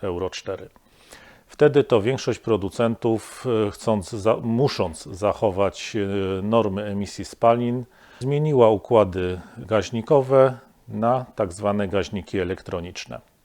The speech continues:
Taki, e, układ będziemy r-,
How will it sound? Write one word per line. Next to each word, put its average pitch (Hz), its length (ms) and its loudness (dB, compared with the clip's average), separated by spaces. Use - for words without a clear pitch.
Taki, 147 380 6
e, 110 40 0
układ 135 600 6
będziemy 107 500 -2
r-, 107 260 -4